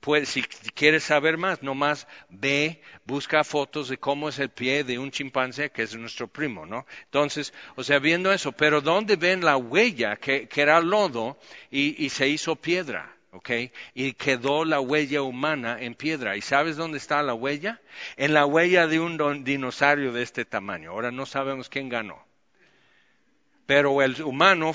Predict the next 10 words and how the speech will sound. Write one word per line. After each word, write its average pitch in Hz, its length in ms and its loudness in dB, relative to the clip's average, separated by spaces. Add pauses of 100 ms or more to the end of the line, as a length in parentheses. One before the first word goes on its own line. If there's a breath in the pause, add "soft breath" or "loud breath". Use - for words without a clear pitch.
pasó 147 380 4
después 143 500 0
del 135 120 0
dinosaurio, 127 840 -2
probablemente 143 880 2
corriendo 143 560 -4
porque 117 340 -4
venía 123 400 -4
una 127 300 -8
ola. 104 300 -10